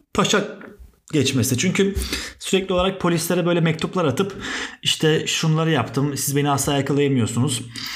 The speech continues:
İşte daha deta-, detaylı onun bölümünde de direkt mektupları da okurum zaten.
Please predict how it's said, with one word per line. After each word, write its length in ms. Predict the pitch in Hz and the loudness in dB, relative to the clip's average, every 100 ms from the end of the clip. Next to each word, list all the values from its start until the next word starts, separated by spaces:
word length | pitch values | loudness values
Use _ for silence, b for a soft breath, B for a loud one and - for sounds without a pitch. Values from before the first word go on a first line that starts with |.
| B B B B B | B B B B B
İşte 200 | - 131 | -4 0
daha 160 | 139 139 | 2 2
deta-, 220 | 151 151 | 0 0
detaylı 400 | 139 147 147 151 | 2 2 2 2
onun 200 | 147 139 | 0 0
bölümünde 420 | 143 147 147 156 | 0 2 2 2
de 360 | 120 113 117 120 | 2 0 -2 0
direkt 220 | 123 120 | 2 2
mektupları 540 | 127 120 117 131 139 | 0 0 0 2 2
da 60 | 123 | 2
okurum 340 | 113 120 113 | 0 2 4
zaten. 400 | 117 117 202 214 | 4 2 0 -2